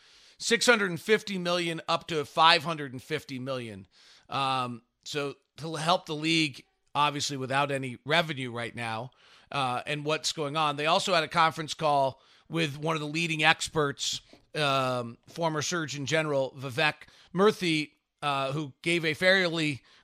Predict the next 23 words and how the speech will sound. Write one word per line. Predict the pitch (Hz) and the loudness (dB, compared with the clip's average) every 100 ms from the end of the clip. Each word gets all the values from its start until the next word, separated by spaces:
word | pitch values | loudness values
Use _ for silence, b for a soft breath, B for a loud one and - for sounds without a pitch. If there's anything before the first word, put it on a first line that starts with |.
| _ | _
grim | 175 208 202 | 4 6 4
forecast | - 208 208 185 147 127 - - - b b b _ _ _ | 4 4 6 4 4 4 0 -6 -12 b b b _ _ _
of | - 160 139 117 | 2 2 2 -4
where | 156 160 160 156 - | 0 2 2 0 -4
they | 151 | -2
were | 147 135 | -2 2
heading. | 165 196 147 127 123 _ _ _ _ _ _ _ _ - | 6 6 6 -2 -10 _ _ _ _ _ _ _ _ -6
Um, | 143 139 139 139 | 0 2 2 0
and | 165 160 - | -2 -2 -4
quote | - 233 233 185 - - b b b | 2 6 6 4 -2 -10 b b b
in | 170 | -4
the | 170 | -2
story, | - 226 202 | 0 4 4
"Further | 170 214 220 214 | 2 2 4 2
convinced | 202 185 165 - | 0 -2 -2 2
owners | 196 190 151 | 2 2 0
there | 165 | -4
could | 175 | -4
be | 156 | -4
no | 160 175 208 | 2 6 6
resumption | 190 147 185 - 180 | 4 2 0 0 -2
before | 147 - 175 | -4 -2 -2
June, | 139 110 170 208 95 | -2 6 8 8 6